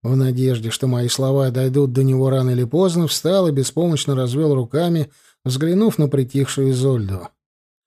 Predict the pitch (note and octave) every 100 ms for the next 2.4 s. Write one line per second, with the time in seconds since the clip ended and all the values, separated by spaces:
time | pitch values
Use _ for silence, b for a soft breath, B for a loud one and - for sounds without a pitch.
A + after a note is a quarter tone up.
0 | _ _ _ _ _ _ - C3 B2 -
1 | B2+ B2 C3 A#2+ B2 - C3+ D3+ G#2+ -
2 | F#2+ F2 F2